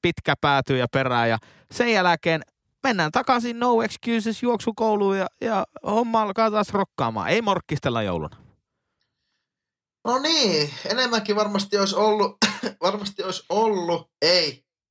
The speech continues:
Speaker 2: mun on pakko nostaa vielä. Anteeksi vaan. Bonus, bonus, bonus vaihe. Olin kirjoittanut vielä muistiinpanollekin tämän, että muista keskustella. Nyt ehkä ehokas numero kaksi tai yksi, niin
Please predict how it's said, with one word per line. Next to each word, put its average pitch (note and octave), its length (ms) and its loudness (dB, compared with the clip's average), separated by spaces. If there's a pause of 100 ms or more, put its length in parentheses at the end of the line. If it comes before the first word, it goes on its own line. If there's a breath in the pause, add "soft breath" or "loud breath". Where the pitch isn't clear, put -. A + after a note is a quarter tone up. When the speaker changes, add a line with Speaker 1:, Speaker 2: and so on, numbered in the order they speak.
(300)
Speaker 2:
mun D3+ 80 -2
on D3+ 60 -6
pakko D#3 320 -2
nostaa A#2 400 -4
vielä. A2 240 -8
Anteeksi D3 460 -2
vaan. G#2+ 280 -2
Bonus, A3+ 480 0
bonus, D#3+ 460 -2
bonus C3+ 380 -2
vaihe. C#3 200 2
Olin F#3+ 180 -2
kirjoittanut A#3 360 -2
vielä A#3 140 2
muistiinpanollekin B3+ 880 -2
tämän, C3+ 140 -2
että C3+ 160 -8
muista E3 240 -4 (120)
keskustella. - 560 -4 (1700)
Nyt F3+ 240 0 (500 loud breath)
ehkä G3 520 0 (1300)
ehokas D#3+ 540 0
numero B2+ 260 -4
kaksi B2+ 360 -4
tai G#2+ 220 -2
yksi, A#2 320 -10
niin F#2+ 260 -18